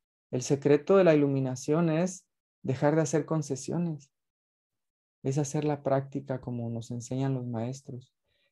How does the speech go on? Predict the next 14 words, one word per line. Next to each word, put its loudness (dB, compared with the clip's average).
Y 0
en 6
la 6
maestría 2
es -4
justamente 0
lo 0
que -6
yo 0
aprendí, -4
a -8
crear 4
ese -2
ritual, 0